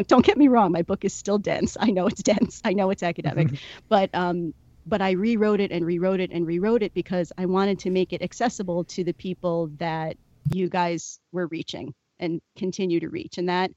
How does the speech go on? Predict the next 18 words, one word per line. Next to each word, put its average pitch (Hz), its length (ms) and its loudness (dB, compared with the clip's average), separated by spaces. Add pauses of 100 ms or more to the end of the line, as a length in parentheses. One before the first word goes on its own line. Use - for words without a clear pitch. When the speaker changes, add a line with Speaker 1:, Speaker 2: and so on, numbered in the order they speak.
(260)
Speaker 1:
became 214 300 -2
really, 226 340 0
really 240 280 -2
important 240 420 -4
to 175 100 -6
me, - 160 -8 (380)
to 185 120 -4
write 180 300 0
something 170 460 -2
for 170 560 -2 (100)
the 190 80 -8
community 196 540 0
that 143 200 -6
would 156 280 -6
be 165 80 -6
useful. 139 600 -8 (360)
So, - 640 -6
uh, 165 280 -10